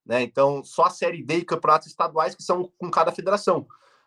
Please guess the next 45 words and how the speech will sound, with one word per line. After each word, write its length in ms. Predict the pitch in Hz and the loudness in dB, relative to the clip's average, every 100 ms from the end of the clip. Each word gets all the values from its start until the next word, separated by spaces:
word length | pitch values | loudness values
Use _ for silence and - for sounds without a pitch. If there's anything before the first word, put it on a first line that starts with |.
| _ | _
Mas 280 | 113 131 139 | -2 0 0
você 200 | 143 165 | -4 2
já 140 | 160 | 0
tendo 260 | - 170 208 | 0 -2 -2
essa, 240 | - 127 | -2 -2
essa, 280 | 135 - 131 | -2 -2 0
essa 240 | 120 120 117 | 0 0 -2
etapa 320 | - 143 123 | 0 0 0
concluída 540 | 139 123 127 165 151 | -6 -6 -4 0 0
de 160 | 113 110 | -2 -2
ter 80 | 143 | -4
esse 120 | 143 | -2
cadastro 400 | 135 120 127 143 | -4 -2 -2 -2
na 60 | |
C 140 | 143 156 | -4 0
B 80 | 147 | 0
F, 140 | 165 | 0
você 40 | |
já 80 | 190 | -4
consegue 320 | 185 190 202 | -2 2 0
muitos 240 | 190 208 190 | 0 -6 -2
jogos, 360 | 185 175 - - | 0 0 -6 -14
que 60 | |
são 120 | - 143 | -4 -2
o 40 | |
meu 120 | 156 | -2
caso, 360 | 156 147 139 104 | -2 -2 -2 -6
né? 80 | 95 _ _ _ - | -18 _ _ _ -4
Só 160 | 135 | -2
que 100 | 131 | 0
aí 120 | 139 | -2
tem 180 | 147 165 | -2 -2
a 60 | 160 | 0
outra 220 | 170 165 | -2 -4
questão 320 | 160 147 165 | -8 -4 -2
que 80 | 156 | 0
é 40 | |
um 80 | 170 | 0
pouco 240 | 151 160 151 | 0 -2 0
mais 180 | 160 | 0
difícil, 340 | 160 165 175 - | 0 -8 -6 2
que 60 | |
é 40 | 202 | 2
você 220 | 196 - | 2 0
conseguir, 800 | - 208 202 - 220 160 208 | -2 -2 -4 -4 -4 2 2